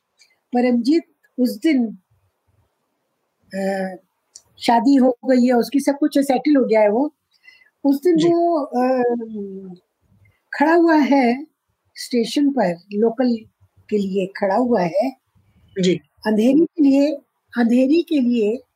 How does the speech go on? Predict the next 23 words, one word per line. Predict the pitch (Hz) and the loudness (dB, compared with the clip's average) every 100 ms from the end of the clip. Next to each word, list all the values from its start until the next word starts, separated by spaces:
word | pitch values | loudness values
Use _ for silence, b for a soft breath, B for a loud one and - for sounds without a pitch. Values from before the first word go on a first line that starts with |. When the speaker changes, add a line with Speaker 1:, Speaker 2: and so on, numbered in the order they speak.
| _ _ _ - | _ _ _ -6
Speaker 1:
फास्ट | 254 302 - | -2 -2 -2
गाड़ी | 196 220 214 156 143 _ _ _ _ | -2 0 0 -4 -8 _ _ _ _
कुछ | 302 - | -6 -2
ही | 302 | 0
मिनटों | 285 214 254 | 0 -2 -2
में | 247 | -2
आने | 220 185 | -2 -2
वाली | 175 165 170 | -2 -2 -6
थी। | - 269 - _ _ b b 262 | -6 -6 -8 _ _ b b -4
वो | 311 | -2
अंदाज | 233 233 247 294 | 0 0 0 -2
से | 320 | -2
उस | 285 | -2
जगह | 294 294 269 | -2 -2 -2
खड़ा | - 247 | 0 0
हो | 214 190 | 2 0
गया | 220 | -4
जहाँ | 277 285 | -2 -2
फर्स्ट | 285 262 - | -2 -8 -6
का | 254 | -4
डब्बा | - - 247 | -4 -4 -6
आता | 185 - | -8 -10
था। | - 302 | -14 -16